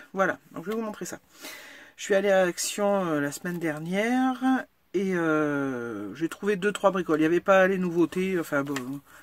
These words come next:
mais voilà. Allez, je vous montre. J'ai trouvé ces trois tampons.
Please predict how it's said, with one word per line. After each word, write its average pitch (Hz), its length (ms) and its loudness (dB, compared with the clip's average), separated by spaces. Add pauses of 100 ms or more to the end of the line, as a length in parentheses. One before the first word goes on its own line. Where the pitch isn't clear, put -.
(340)
mais 180 180 -2
voilà. 170 200 0 (760)
Allez, 190 260 2 (140)
je 170 80 -16
vous 220 100 -6
montre. 175 440 -6 (260)
J'ai 196 160 -6
trouvé 247 520 -2 (200)
ces - 220 -8
trois - 240 -2
tampons. 214 380 -4